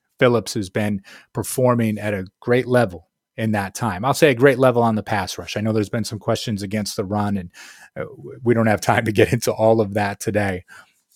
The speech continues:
But from that standpoint, if I was Jordan Phillips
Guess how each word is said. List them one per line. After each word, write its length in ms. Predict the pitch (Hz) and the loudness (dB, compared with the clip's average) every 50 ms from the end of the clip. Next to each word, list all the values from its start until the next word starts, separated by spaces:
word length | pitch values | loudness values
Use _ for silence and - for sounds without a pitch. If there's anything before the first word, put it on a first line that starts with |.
| _ _ | _ _
But 160 | - - 117 | 0 2 2
from 140 | - 131 117 120 | 2 0 2 4
that 220 | 123 135 147 - | 4 4 2 2
standpoint, 540 | - - 139 131 123 104 - 127 107 101 98 | 0 0 0 0 0 0 -2 -4 -4 -2 -2
if 100 | 95 - | -2 0
I 140 | 113 123 135 | 2 2 2
was 180 | 135 123 110 | 2 0 -2
Jordan 320 | - - 131 117 117 110 98 | 0 2 2 2 2 2 -2
Phillips 520 | - - 104 92 90 90 - - - | -4 -4 -4 -4 -4 -6 -8 -12 -12